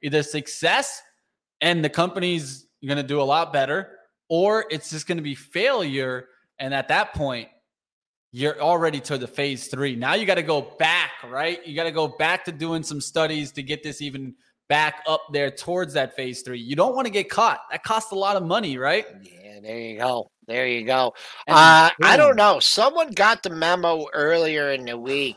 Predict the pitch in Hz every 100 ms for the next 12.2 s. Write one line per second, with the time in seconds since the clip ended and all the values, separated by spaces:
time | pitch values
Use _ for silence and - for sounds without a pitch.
0 | 139 135 - 143 156 - - 143 165 151
1 | 147 156 139 - - 156 - - 143 135
2 | 120 147 156 - - - - - 156 202
3 | 233 - 170 202 226 226 226 175 185 190
4 | 180 160 180 165 120 107 151 160 - 196
5 | 208 226 214 202 196 160 170 175 180 143
6 | 143 135 123 _ _ - 123 151 214 202
7 | 175 190 190 156 139 131 127 113 - 180
8 | 180 180 165 165 156 139 143 151 - 151
9 | 151 147 - - 123 117 151 180 160 165
10 | 143 131 123 113 - 165 160 139 123 123
11 | 135 160 165 151 - 160 160 160 160 160
12 | 160